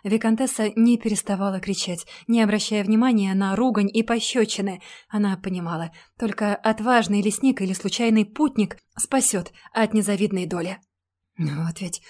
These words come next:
сучка горластая, сама напросилась. Удар под дых заставил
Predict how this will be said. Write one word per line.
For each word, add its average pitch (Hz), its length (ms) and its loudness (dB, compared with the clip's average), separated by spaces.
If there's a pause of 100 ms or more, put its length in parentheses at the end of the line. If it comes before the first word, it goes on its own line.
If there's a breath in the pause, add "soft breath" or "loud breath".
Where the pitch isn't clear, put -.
сучка - 460 0
горластая, 175 640 -4 (200 soft breath)
сама 339 480 2
напросилась. 208 760 0 (520)
Удар 208 400 0
под 190 360 -4
дых 226 300 -2 (100)
заставил 185 720 -4